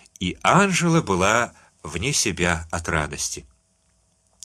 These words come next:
Решению Юджина способствовало и то обстоятельство, что Кристина Ченнинг не предполагала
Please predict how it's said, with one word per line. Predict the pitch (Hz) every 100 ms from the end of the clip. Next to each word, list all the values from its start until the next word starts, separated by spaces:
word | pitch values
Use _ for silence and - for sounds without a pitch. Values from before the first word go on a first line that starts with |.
| _ _ - _ _ _ _ _ _ _ -
Решению | 107 143 185 165 160
Юджина | 139 156 123 139
способствовало | 127 123 110 143 - 127 123
и | 127 117
то | 123
обстоятельство, | 113 - 101 117 127 90 - 90
что | 82 - 98 92 - -
Кристина | - 110 - - 156 143
Ченнинг | - 170 160 143 - - - - _ _ _ _ _ _ _
не | - 165
предполагала | 190 175 185 180 160 160 156 147 143